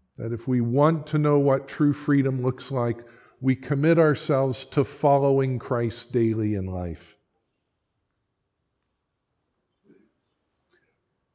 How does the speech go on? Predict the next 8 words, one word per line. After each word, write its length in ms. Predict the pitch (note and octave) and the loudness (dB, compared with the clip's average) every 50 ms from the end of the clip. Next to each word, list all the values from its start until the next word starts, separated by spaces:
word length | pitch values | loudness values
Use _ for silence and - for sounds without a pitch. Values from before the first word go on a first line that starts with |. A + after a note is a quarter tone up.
| _ _ _ _ _ _ _ _ _ _ _ _ _ _ | _ _ _ _ _ _ _ _ _ _ _ _ _ _
But 180 | - C#3 - - | -12 -12 -10 -6
Paul's 360 | - F3+ F#3+ G#3 G3+ E3+ E3 | -2 0 0 0 0 -2 -2
writing 500 | D#3+ D3 C#3+ D3+ D#3 D#3+ D#3+ D#3 D#3 C#3 | -2 0 0 2 2 0 0 0 -2 -4
to 160 | - - C#3 | -4 -4 -2
a 60 | C3 | -2
group 360 | A#2+ A#2+ C3+ C#3 C#3+ C3+ - | -2 -2 0 0 0 0 -2
of 200 | C#3+ B2+ A2+ G#2+ | -4 -4 -4 -4
Gentiles, 800 | - B2+ A2+ G#2+ G#2+ G2 - A#2+ F#2 D#2+ E2+ F2 - - - - | -4 -4 -4 -2 -4 -6 -8 -8 -10 -10 -12 -18 -20 -20 -20 -20